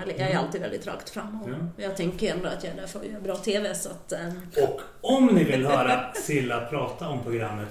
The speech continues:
Speaker 2: efter att ni och hon har sett det, så kolla in våra ordinarie avsnitt. För som sagt, det här var ett litet specialavsnitt och vi hade den stora äran att ha fröken Nöjd med oss som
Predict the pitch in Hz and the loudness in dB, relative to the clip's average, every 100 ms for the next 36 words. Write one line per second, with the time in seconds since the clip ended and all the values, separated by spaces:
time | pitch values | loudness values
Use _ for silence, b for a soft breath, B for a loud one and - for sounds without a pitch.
0 | - 117 - 175 113 98 - 120 120 117 | -8 -10 -8 -8 -6 -10 -10 -10 -8 -8
1 | 117 117 107 123 135 262 - 95 - - | -10 -8 -8 -6 -6 -6 -6 -10 -10 -14
2 | B B B - - 147 160 165 190 185 | B B B -6 -6 0 0 4 4 4
3 | 165 156 160 180 185 208 208 143 - 117 | 4 2 2 6 6 6 6 6 2 -4
4 | 104 - 147 151 175 170 135 - - 156 | -8 -2 0 2 2 2 2 2 0 6
5 | 170 170 170 165 165 - 185 175 190 175 | 8 8 6 2 0 0 0 6 8 8
6 | 170 170 175 226 - - - - 156 160 | 8 6 4 4 2 2 0 2 -2 2
7 | 143 139 143 143 139 160 156 151 156 151 | 2 2 0 -2 -4 2 6 8 6 4
8 | 147 147 160 151 151 170 156 175 165 170 | 2 2 4 2 4 2 2 4 4 6
9 | 202 196 165 151 160 151 151 135 - - | 10 10 10 8 4 2 2 2 0 -2
10 | 170 156 147 | 0 0 0